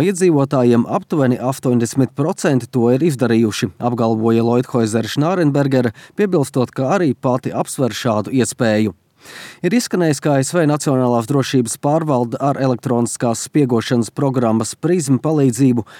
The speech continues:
ieguvusi datus no tādiem e-pasta pakalpojumu nodrošinātājiem kā Google un Yahoo. Abas kompānijas ir bāzētas A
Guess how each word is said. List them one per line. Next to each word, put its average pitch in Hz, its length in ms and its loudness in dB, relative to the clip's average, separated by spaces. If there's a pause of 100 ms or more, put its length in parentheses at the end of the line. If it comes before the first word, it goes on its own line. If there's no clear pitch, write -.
(140)
ieguvusi 160 400 0
datus 143 400 -2
no 123 140 2
tādiem 127 340 2
e-pasta 123 480 -2
pakalpojumu 120 640 0
nodrošinātājiem 127 1000 0
kā 113 160 0 (100)
Google 139 400 0
un 123 240 0
Yahoo. 135 460 0 (420)
Abas 131 240 -4
kompānijas 143 640 0
ir 143 160 -2
bāzētas 120 560 0
A 117 140 2